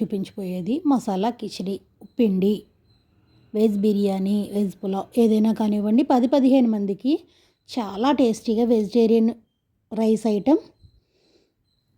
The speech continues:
వెజ్ కిచిడి, వెజ్ బిర్యానీ, వెజ్ పులావ్ ఎలా చేసేయాలో చూసేద్దాం, వచ్చేయండి. ఉడికిపోయింది, చాలా ఘాటుగా మంచిగా స్మెల్ వస్తుందండి.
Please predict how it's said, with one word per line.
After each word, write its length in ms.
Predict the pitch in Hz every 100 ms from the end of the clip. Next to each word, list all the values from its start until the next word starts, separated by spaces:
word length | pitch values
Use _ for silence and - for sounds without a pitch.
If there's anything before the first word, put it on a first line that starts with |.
| _ _ _ _
వెజ్ 200 | 277 233
కిచిడి, 580 | - 233 - 190 202 - _ _ _ 226
వెజ్ 220 | 240 202
బిర్యానీ, 680 | 214 196 196 190 190 190 - 220
వెజ్ 200 | 208 -
పులావ్ 400 | 202 185 185 - - - - - _ _ _ _ _ 240
ఎలా 120 | 220 -
చేసేయాలో 340 | 226 220 226 285
చూసేద్దాం, 440 | 233 220 220 370
వచ్చేయండి. 500 | 311 - 202 180 214 - _ _ _ _ _ 208
ఉడికిపోయింది, 760 | 196 190 214 208 214 320 427 - - 226
చాలా 360 | 196 190 220
ఘాటుగా 720 | 190 185 180 180 196 185 180 - _ _ _ _ _ 208
మంచిగా 380 | 226 214 247
స్మెల్ 320 | 247 226 202 196
వస్తుందండి. 680 | - - 196 190 202 311